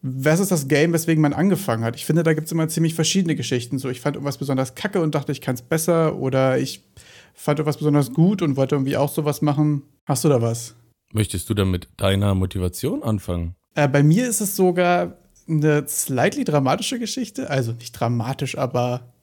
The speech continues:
Speaker 1: äh, ziemlich sad eigentlich, weil ich hab mit Game Dev angefangen, als Paragon eingestampft wurde.
Speaker 2: Oh mein Gott.
Speaker 1: Also ich weiß nicht, ob, ob das so bekannt ist. Es, äh, gab mal Paragon, das war so ein Third-Person-Moba von Epic Games.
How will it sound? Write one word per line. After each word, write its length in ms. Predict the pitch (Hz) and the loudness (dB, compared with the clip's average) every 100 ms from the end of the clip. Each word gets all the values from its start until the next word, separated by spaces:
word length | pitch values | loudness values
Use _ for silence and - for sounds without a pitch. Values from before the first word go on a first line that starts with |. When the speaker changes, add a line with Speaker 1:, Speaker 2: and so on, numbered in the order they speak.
| - | -2
Speaker 1:
äh, 280 | 139 127 120 | 0 0 -2
ziemlich 300 | - 147 - | 0 0 0
sad 280 | 160 160 | 0 0
eigentlich, 600 | 180 175 190 196 202 202 | 0 -2 -2 -2 -4 -4
weil 200 | 139 139 | -2 0
ich 80 | 139 | 0
hab 260 | 156 - _ _ | -2 -2 _ _
mit 580 | - 143 143 - - - | -2 0 0 -4 -10 -8
Game 200 | - 160 | 0 2
Dev 140 | 160 156 | 2 0
angefangen, 540 | 151 160 156 160 156 | 0 -2 0 0 0
als 220 | 151 156 | -2 -2
Paragon 340 | - 214 156 120 | -2 0 0 0
eingestampft 500 | 120 123 131 117 - | -2 -2 -2 -4 -6
wurde. 300 | 131 120 117 - - | -4 -2 -4 -8 -6
Speaker 2:
Oh 120 | 95 | -2
mein 180 | 90 82 | -2 -2
Gott. 280 | 87 85 - | -4 -6 -4
Speaker 1:
Also 180 | 151 | -2
ich 140 | 143 147 | 0 0
weiß 160 | 147 | 2
nicht, 260 | 160 156 - | 2 0 0
ob, 380 | 147 131 - - | -2 -2 -14 -14
ob 160 | - - | -12 -4
das 160 | 160 | -2
so 80 | 165 | 0
bekannt 380 | 143 - 202 220 | -2 0 -2 0
ist. 180 | 190 - | -4 -4
Es, 240 | 170 - | -6 -8
äh, 240 | - 139 139 | -6 -4 -2
gab 160 | 143 | 0
mal 100 | 143 | -2
Paragon, 500 | - 165 170 165 160 | -2 0 2 2 0
das 160 | 160 160 | 0 -2
war 120 | 131 | -4
so 120 | 131 | -2
ein 120 | 123 | -4
Third-Person-Moba 1120 | 120 - 139 131 - 160 160 151 139 143 139 | -6 -4 -4 -4 -2 -2 0 -2 0 0 0
von 260 | 135 - 135 | -2 -2 -6
Epic 260 | 151 170 165 | -6 -6 -2
Games. 460 | 165 175 185 - | 0 0 -4 -8